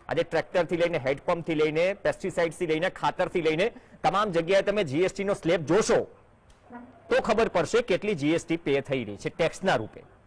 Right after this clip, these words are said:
અને ઉપરથી જ્યારે આ પ્રકારની પ્રકૃતિ, જ્યારે રૌદ્ર સ્વરૂપ દેખાડે, તો એની supporting system માટે જે યોજના તૈયાર કરી છે, જો યોજના ખરેખર practically જમીની સ્તર પર ન આવે તો પણ ગંભીરતાથી વિચારવાની જરૂર છે. ત્રણ વર્ષ થયા,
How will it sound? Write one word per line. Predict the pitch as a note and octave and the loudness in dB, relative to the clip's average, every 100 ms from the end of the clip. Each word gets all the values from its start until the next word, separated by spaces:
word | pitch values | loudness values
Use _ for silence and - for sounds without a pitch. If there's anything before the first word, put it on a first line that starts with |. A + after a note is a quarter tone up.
| _ - - - | _ -20 -20 -8
અને | F3 A#3 | -4 -4
ઉપરથી | - E3+ A3 - A2+ - - - - _ _ - | -4 0 2 2 -6 -12 -20 -20 -20 _ _ -4
જ્યારે | C3 F3 | 0 2
આ | F#3 | 2
પ્રકારની | F#3 F#3 F#3+ | 0 0 -2
પ્રકૃતિ, | E3 D#3+ F3+ F3+ F#3+ F#3 F#3+ - - - | -2 -4 -2 -4 0 0 -2 -8 -18 -12
જ્યારે | B2 D3 E3+ | -2 2 2
રૌદ્ર | C#3+ D3 F3 | 0 2 0
સ્વરૂપ | F3 E3 | 2 -2
દેખાડે, | D#3 C#3 C3+ D#3 G3 | 0 -2 0 -2 0
તો | F#3+ | -2
એની | F3+ | -2
supporting | E3 C#3+ E3 F#3+ | -4 -2 -2 -4
system | F3 D3+ - F3 | -6 -6 -4 -2
માટે | D#3+ F3 | -2 -2
જે | E3+ | -2
યોજના | E3 C#3 C#3+ E3 | -2 -2 -4 -4
તૈયાર | C#3+ C#3 D#3+ | -2 0 0
કરી | D#3 D#3+ | 0 -2
છે, | E3 | -2
જો | D#3 | -4
યોજના | D#3+ C3+ C3+ C3+ D#3 | -4 -2 -4 -4 -4
ખરેખર | C#3 C3+ C#3 E3+ | -4 -6 -4 -4
practically | - B2+ D#3 D3+ D3+ | -4 -8 -8 -8 -6
જમીની | C3 C#3 D3 | -6 -8 -10
સ્તર | - C3+ | -6 -4
પર | - | -4
ન | C3+ D#3 | -4 -2
આવે | D#3 C3+ | 0 -2
તો | C#3 E3+ | -2 -4
પણ | E3+ C#3+ | -4 -4
ગંભીરતાથી | B2 C#3+ C#3 C3 C3+ | -4 -4 -4 -6 -6
વિચારવાની | A#2 C3 A#2+ C3+ | -4 -4 -2 -6
જરૂર | C3+ C#3+ B2 | -2 -2 -2
છે. | G#2 C#3 | -6 -8
ત્રણ | - D3+ | -4 -6
વર્ષ | D3 C3 A#2 | -2 -4 -2
થયા, | A#2 G2+ | -4 -4